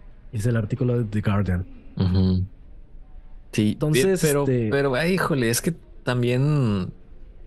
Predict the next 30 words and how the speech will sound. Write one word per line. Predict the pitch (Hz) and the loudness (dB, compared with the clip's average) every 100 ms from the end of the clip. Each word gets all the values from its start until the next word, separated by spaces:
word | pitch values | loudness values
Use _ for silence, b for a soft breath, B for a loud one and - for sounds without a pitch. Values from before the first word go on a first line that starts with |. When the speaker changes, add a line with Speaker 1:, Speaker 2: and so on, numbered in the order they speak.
| - - - | -20 -20 -8
Speaker 2:
eh, | 107 104 98 90 | -2 0 2 0
muchos | 110 107 143 | 0 0 0
gobiernos | 127 113 131 131 | 2 2 0 0
pecan | 131 147 139 | -2 0 2
de | 98 | 0
eso, | 101 131 | 0 0
güey, | 101 - | 0 0
de | - - - - - | -2 -4 -8 -10 -2
llenas | 113 127 127 | 0 2 0
un | 139 | 0
puesto | 131 120 151 | 0 0 0
nada | 120 | 2
más | 117 | 0
por | - 139 | -2 0
llenarlo | 120 107 104 104 127 | 2 2 0 0 0
o | 117 92 98 | 0 0 -2
por | 110 - | -4 -2
quedar | 107 101 | 0 0
bien | 104 113 | 0 0
con | - 120 | 0 0
el | 95 | 0
camarada | - 95 90 90 101 | 0 0 0 0 0
o | 113 | 0
el | 95 | 0
amigo, | 87 85 87 101 | 0 0 2 0
güey. | 92 92 - - - - - - - - - - - | 0 -4 -8 -14 -16 -18 -18 -20 -20 -18 -18 -14 -4
Speaker 1:
Sí, | 123 139 | 0 0
sí, | 135 147 | 0 0
pero | 131 110 | 0 0
también | 117 120 | 0 2